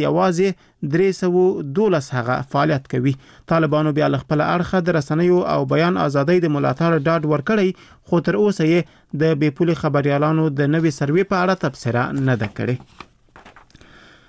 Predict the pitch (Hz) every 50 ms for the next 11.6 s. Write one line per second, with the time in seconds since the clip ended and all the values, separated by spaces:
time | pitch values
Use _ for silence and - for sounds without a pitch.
0 | _ _ _ - - 160 190 214 214 - 214 214 214 240 247 247 247 277 214 190
1 | 170 190 196 208 214 214 196 - 202 185 170 170 160 156 139 156 160 175 175 -
2 | 170 160 151 135 135 143 151 160 180 180 180 170 - 180 170 170 165 147 165 165
3 | 165 156 151 160 160 156 151 151 135 - - 185 196 208 202 196 185 175 170 180
4 | 175 170 165 156 156 165 165 156 - 147 135 135 135 147 180 165 - - 139 135
5 | 143 139 135 131 135 151 175 185 170 175 196 180 - - 147 131 113 - 120 120
6 | 123 123 123 127 127 - - 151 151 135 - - - - - - - - 190 190
7 | 185 214 202 220 196 185 202 202 202 196 180 190 170 160 156 170 175 180 185 180
8 | 180 165 - 180 170 165 160 147 147 131 143 143 165 165 - 165 147 147 139 135
9 | - - 190 185 185 180 180 180 170 156 147 151 165 170 170 170 165 165 151 -
10 | 156 151 180 214 202 180 170 156 - 160 147 156 165 208 208 190 175 175 175 170
11 | - - - - - _ - 156 190 202 196 208